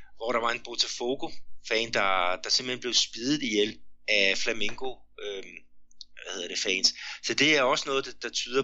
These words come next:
på, at det har altså ikke noget at gøre med, hvad klub det er, eller hvad stadion det er på. Det er simpelthen et generelt problem, som man har i brasiliansk fodbold. Og det er noget, som, som man simpelthen skal gøre op med.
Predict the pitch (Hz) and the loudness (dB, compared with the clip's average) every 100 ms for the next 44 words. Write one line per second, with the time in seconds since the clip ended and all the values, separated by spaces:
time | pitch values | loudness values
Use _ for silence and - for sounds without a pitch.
0 | 135 107 101 - 113 104 101 110 131 139 | 0 -4 -2 0 2 2 0 0 -2 0
1 | 135 120 120 123 113 107 - - - 147 | 2 2 0 0 -2 -2 -4 -12 -2 -2
2 | 147 165 131 127 - 110 104 104 - 117 | 0 2 2 2 -2 -4 -2 -2 0 0
3 | 110 120 117 92 113 107 101 - - - | -2 -4 0 0 -2 -6 -12 -14 -16 -10
4 | 117 - 143 135 127 120 101 120 113 98 | 0 2 2 0 -4 -4 -8 -4 0 0
5 | 113 - 127 110 110 - 110 104 104 - | 0 -4 -12 -10 -4 -4 -4 -4 -2 -4
6 | 98 95 98 101 90 - 95 - - - | -4 -4 -2 -4 -6 -8 -10 -12 -14 -16
7 | - - - 143 123 127 127 104 90 - | -18 -16 -4 -2 0 0 0 -4 -10 -2
8 | - 101 98 - 117 127 117 - 113 101 | -2 0 2 4 4 2 2 2 0 0
9 | 90 92 104 104 | -2 -4 -6 -10